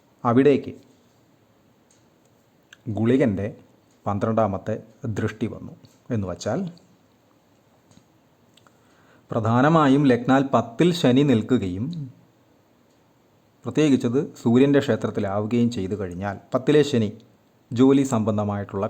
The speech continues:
കാര്യങ്ങൾ അല്ലെങ്കിൽ പത്തിലേക്ക് ദൃഷ്ടി ചെയ്യുന്ന ശനി ജോലി സംബന്ധമായ ഉദ്ദേശിച്ച തൊഴിൽ മേഖലകൾ തുറക്കപ്പെടുന്നതിന്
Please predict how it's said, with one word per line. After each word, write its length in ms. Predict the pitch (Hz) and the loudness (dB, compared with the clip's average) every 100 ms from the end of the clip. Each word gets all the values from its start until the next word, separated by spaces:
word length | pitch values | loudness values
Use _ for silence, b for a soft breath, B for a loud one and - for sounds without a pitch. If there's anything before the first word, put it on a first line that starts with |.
| 104 | -4
കാര്യങ്ങൾ 300 | 98 95 95 - | -6 -8 -10 -8
അല്ലെങ്കിൽ 240 | 107 117 120 | -4 -2 -2
പത്തിലേക്ക് 400 | 117 120 120 123 107 | -2 0 0 -2 0
ദൃഷ്ടി 320 | 139 - 156 135 - - _ _ _ _ _ _ _ _ _ - | 0 2 -2 -2 -8 -20 _ _ _ _ _ _ _ _ _ -6
ചെയ്യുന്ന 280 | 117 107 104 - | -4 -2 -6 -8
ശനി 180 | 101 104 _ _ _ _ - 127 | -10 -12 _ _ _ _ -4 2
ജോലി 260 | 151 151 139 | 4 4 0
സംബന്ധമായ 480 | 113 104 101 98 92 113 | 0 0 -2 -4 -4 -4
ഉദ്ദേശിച്ച 440 | 104 113 113 110 113 | 0 -2 -2 -6 -2
തൊഴിൽ 260 | 113 113 127 117 | 0 2 2 2
മേഖലകൾ 540 | 104 - 98 95 127 214 - - _ _ _ _ _ _ _ _ _ _ _ _ _ _ _ _ | -2 -6 -6 0 0 0 -6 -20 _ _ _ _ _ _ _ _ _ _ _ _ _ _ _ _
തുറക്കപ്പെടുന്നതിന് 800 | 135 135 135 135 107 98 92 90 | 2 2 2 0 0 -2 -4 -8